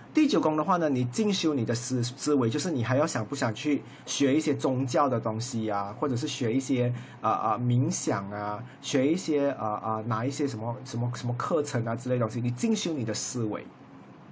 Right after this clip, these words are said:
你才可以脱离平凡。所以你看到我也是有第九宫的，所以你看我进修什么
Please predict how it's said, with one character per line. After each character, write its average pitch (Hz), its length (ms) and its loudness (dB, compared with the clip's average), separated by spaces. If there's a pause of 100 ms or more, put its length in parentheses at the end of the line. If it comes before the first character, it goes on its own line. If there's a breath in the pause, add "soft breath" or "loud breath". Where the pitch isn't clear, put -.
(920 loud breath)
你 131 140 0
才 147 200 2
可 147 140 -4
以 151 80 2
脱 175 400 0
离 117 220 0
平 95 280 -10
凡。 95 240 -10 (440 loud breath)
所 233 160 2
以 262 120 4
你 139 100 0
看 170 160 0
到 156 100 4
我 123 140 2
也 110 60 2
是 160 120 0
有 135 60 4
第 135 180 0
九 117 140 -4
宫 98 260 -6
的， - 80 -14 (1040)
所 175 160 0
以 180 40 2
你 160 80 0
看 180 120 4
我 143 60 6
进 156 180 0
修 147 140 0
什 117 100 -2
么 117 140 0